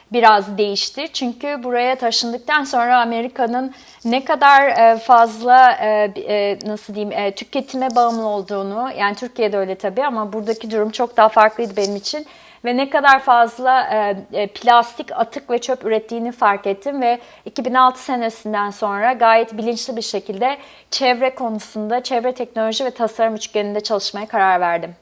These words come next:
Eğer, e, kariyerimin başındaki genç Pınar'a dönebilseydim, gencecik, okuldan yeni çıkmıştı ya da daha okulun içindeki, e, ona büyük olasılıkla söyleyeceğim en önemli şey şu olurdu:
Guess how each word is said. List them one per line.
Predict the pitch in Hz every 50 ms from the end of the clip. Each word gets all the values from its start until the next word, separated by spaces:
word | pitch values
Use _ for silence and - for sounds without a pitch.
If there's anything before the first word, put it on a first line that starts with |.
| _ _ _
Eğer, | - 247 254 262 269 277 262 254 254 247 254
e, | 247 247
kariyerimin | - 254 254 262 262 262 269 269 254
başındaki | 240 233 226 - - 247 240 247 240 _ - 277 269 247 -
genç | 254 240 240 226 - - -
Pınar'a | 247 226 220 226 226 226 226 240 240 226
dönebilseydim, | 220 220 220 240 262 285 269 226 285 269 - - - 262 254 247 220 226 233 240 262 233
gencecik, | 233 214 208 214 214 214 214 202 - - -
okuldan | 175 208 - - 202 190 208 190
yeni | 196 196 196 202 214
çıkmıştı | 214 - - - 208 202 - - - 185
ya | 185 180
da | 190 180 185
daha | 190 190 196 -
okulun | - 190 - - 190 202 208 196
içindeki, | 196 - - 202 185 180 180 175 - - 277 294 330 - - _ - - - 220 - - -
e, | 220 226 220 220 220 208 -
ona | 220 240 247 254 269 294 311 320 294 269 - - 214 208 202
büyük | 277 277 - 311
olasılıkla | 277 269 262 - - 247 247 - 254 254 262 262 254 - -
söyleyeceğim | - - 254 233 233 233 233 247 226 226 254 247 247 247
en | 269 269 254
önemli | 240 226 220 214 214 208 208 208 214
şey | 208 - - 269 262 277 294 302 302
şu | 269 - - 262
olurdu: | 233 214 208 196 185 185 180 185 208 240 277 302